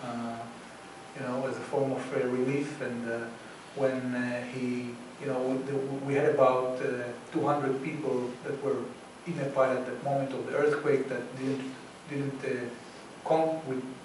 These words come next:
didn't manage to contact them, and he was the last one. Uh, so, uh, his family and his friends from his military unit went to Nepal to try to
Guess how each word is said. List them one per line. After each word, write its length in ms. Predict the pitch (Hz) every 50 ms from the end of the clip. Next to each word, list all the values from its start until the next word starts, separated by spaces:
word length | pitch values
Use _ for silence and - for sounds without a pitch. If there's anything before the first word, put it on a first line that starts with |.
| - - - - -
didn't 180 | 160 160 156
manage 320 | 156 151 151 147 143 - -
to 60 | 170
contact 380 | - 165 165 165 165 - - -
them, 160 | 151 - - - - - - - - - - - - - -
and 120 | 156 151
he 80 | 165 170
was 220 | 165 165 156 160
the 80 | - 143
last 280 | 143 139 - - -
one. 180 | - - - - - - - - - - - - - 135
Uh, 420 | 131 127 120 120 117 117 120 117 120 - - -
so, 240 | - - - - - 123 123 123 120 120 120 120
uh, 40 | 120 120 123 123 - -
his 160 | - 147 143 -
family 560 | - 151 143 139 139 135 135 143 151 156 -
and 140 | - 127 -
his 120 | - -
friends 360 | - - - 135 139 135 -
from 220 | - - 123 120 120
his 100 | 117 - - 131
military 420 | 131 127 127 127 127 120 120 120
unit 320 | 127 127 131 135 135 131 - - - - - - - - - -
went 200 | 143 143 143 147
to 80 | 143 139
Nepal 480 | 131 131 123 131 131 127 131 131 131
to 480 | 131 - 127 120 117 117 117 117 113 117 - -
try 220 | - 139 131 131 131
to 360 | 131 131 120 117 117 117